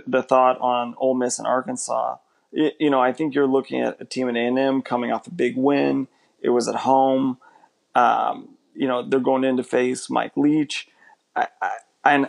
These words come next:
and, you know, I, I'm actually not that high on A and M anyway. Uh,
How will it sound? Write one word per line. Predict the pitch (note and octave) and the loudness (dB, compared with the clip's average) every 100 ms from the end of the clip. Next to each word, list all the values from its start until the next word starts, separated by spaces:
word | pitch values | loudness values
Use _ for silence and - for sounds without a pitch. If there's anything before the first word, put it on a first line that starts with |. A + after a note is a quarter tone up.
| C#3 | 2
and, | D#3 | 2
you | |
know, | D#3 | 4
I, | C#3+ D#3 D3+ | 4 2 2
I'm | D3+ | 2
actually | F3+ F#3 F3 | 0 0 -2
not | C#3 C#3 C#3+ | 0 0 -2
that | C3+ | -4
high | - C#3 C#3+ | -2 0 0
on | C3+ | -2
A | C3 | -4
and | C3+ C3+ | -4 -4
M | C3 - | -6 -4
anyway. | B2+ E3 F#3 G#3 G3+ _ _ _ _ - | -2 0 0 0 -4 _ _ _ _ -2
Uh, | C3+ | 0